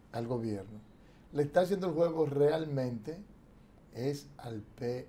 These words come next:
es al P R M. A lo mejor eso es lo que le interesa a ellos, hacer el juego al P R M por las negociaciones que supuestamente existen.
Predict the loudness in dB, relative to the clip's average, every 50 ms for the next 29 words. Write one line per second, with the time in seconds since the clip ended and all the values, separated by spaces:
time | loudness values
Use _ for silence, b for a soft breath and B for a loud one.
0 | -14 -18 -10 -8 -6 -6 -6 -4 -4 -4 -4 -4 -2 -2 -2 -2 -2 0 0 2
1 | 0 0 -2 -6 -10 -12 -16 -20 -20 -20 -20 -20 -20 -20 -20 -14 -6 -4 -2 -2
2 | -2 -2 -2 -2 0 2 2 2 4 4 2 2 2 0 -2 -2 -4 -4 -2 -2
3 | -4 -4 -4 -4 -6 -4 -6 -6 -8 -10 -14 -16 -20 -20 -20 -20 -20 -20 -20 -20
4 | -20 -18 -14 -12 -8 -4 -4 -2 -2 -2 -2 -2 -2 -2 -2 -2 -2 0 0 0
5 | 0 0 0 -2 -4 -4 -6 -8 -10 b b b b b b b 0 2 2 2
6 | 2 0 0 -2 -4 -4 -2 -2 -2 -2 -2 -4 -4 -4 -4 -6 -6 -6 -6 -4
7 | -4 -2 -2 -2 -4 -6 -8 -10 -8 -8 -8 -8 -10 -16